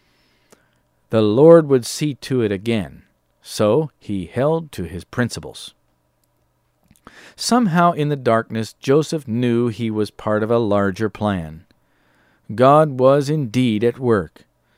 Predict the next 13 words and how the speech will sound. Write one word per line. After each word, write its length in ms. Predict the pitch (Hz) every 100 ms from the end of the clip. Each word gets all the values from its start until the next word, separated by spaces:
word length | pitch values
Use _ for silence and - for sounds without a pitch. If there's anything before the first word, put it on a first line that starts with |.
| _ _
and 100 | 110
so 200 | - 139
he 120 | 143
laid 320 | 147 135 156 175
it 120 | 175
all 400 | 123 117 117 156
in 220 | 123 110
God's 340 | 104 98 101
hands. 640 | - 104 92 80 80 - - _ _ _ _ _ _ _ _ _ _ _ _ _ _
Can 220 | - 90
you 180 | 90 110
do 160 | 135 139
that? 260 | 151 175